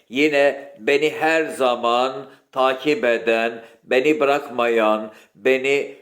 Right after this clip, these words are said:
bu manevi havayı benimle beraber teneffüs eden Balkanlardaki dinleyenlerim, soydaşlarım, sizleri seviyorum. Rabbim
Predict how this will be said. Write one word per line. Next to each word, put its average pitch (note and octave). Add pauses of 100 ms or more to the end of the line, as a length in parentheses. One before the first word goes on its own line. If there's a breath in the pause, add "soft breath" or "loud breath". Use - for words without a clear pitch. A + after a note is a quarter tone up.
bu C#3+
manevi C3+
havayı C3
benimle B2+
beraber A#2
teneffüs A#2
eden A#2 (240 loud breath)
Balkanlardaki A#2 (160)
dinleyenlerim, G#2 (120)
soydaşlarım, G2 (2000 loud breath)
sizleri A#2+
seviyorum. A#2 (280 soft breath)
Rabbim A#2